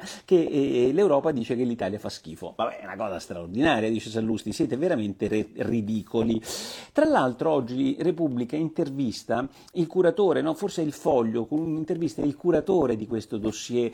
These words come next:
eh, sulla libera stampa italiana, e, e il dossier è fatto da un eurodeputato socialista, e l'eurodeputato socialista,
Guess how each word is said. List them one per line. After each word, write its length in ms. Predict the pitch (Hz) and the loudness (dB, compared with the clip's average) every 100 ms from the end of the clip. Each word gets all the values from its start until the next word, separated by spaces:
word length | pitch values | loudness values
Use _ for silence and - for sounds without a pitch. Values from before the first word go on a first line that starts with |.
| - - | -8 -2
eh, 240 | 107 110 | 0 0
sulla 260 | - 117 110 | -2 -2 0
libera 320 | 127 120 110 | 2 0 -2
stampa 380 | - 127 113 120 | -2 -2 -2 -2
italiana, 580 | 117 117 113 110 127 | 0 2 2 0 -2
e, 160 | - 220 | -4 -4
e 400 | 190 196 196 202 | 0 0 -2 -4
il 180 | 196 190 | -4 -6
dossier 480 | 185 208 - 220 196 | -4 -4 -2 -2 -2
è 100 | 131 | -6
fatto 300 | - 147 143 | -4 -4 -2
da 120 | 123 | -2
un 200 | 123 139 | 0 2
eurodeputato 1080 | 185 196 196 175 139 - 151 - 156 156 180 | 2 4 4 4 2 0 -2 0 0 2 2
socialista, 800 | 196 127 196 196 110 - 127 120 - - | 2 2 2 2 0 0 0 0 -6 -8
e 80 | 180 | 0
l'eurodeputato 640 | 208 285 214 190 175 208 | 4 4 4 0 2 0
socialista, 720 | 156 135 156 139 110 - 123 | 0 0 2 2 0 2 2